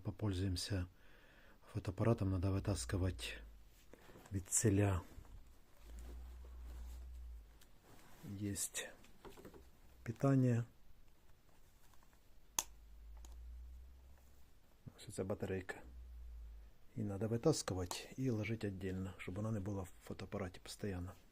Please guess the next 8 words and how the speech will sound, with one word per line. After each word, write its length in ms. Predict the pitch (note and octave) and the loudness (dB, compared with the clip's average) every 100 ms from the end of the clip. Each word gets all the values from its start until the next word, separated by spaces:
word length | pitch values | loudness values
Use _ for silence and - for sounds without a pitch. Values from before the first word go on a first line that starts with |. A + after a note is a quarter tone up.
| - - - - - - - - - - - - - - - - - - - - - - - - - - - - - - - | -20 -18 -18 -4 0 0 -2 -18 -18 -18 -18 -18 -20 -18 -18 -18 -20 -20 -20 -20 -20 -20 -20 -14 -12 -12 -14 -10 -6 -6 -6
З 280 | - - - | -6 -4 -4
цієї 240 | - C3 | 8 8
сторони 540 | - - A#2+ A#2 A2+ A2 - - - - - - - - - - - - - - - - - | 10 10 12 12 12 8 2 -14 -16 -14 -18 -16 -16 -16 -16 -16 -18 -18 -20 -20 -20 -12 0
зарядне 520 | A2+ G#2+ A#2 A2 A#2 | 6 10 10 10 10
устройство, 540 | A2+ - D#3+ C#3 - | 8 10 12 12 10
но 120 | A2 A2 | 8 10
воно 220 | A#2 A#2 | 10 10
теж 300 | - F#2 | 6 4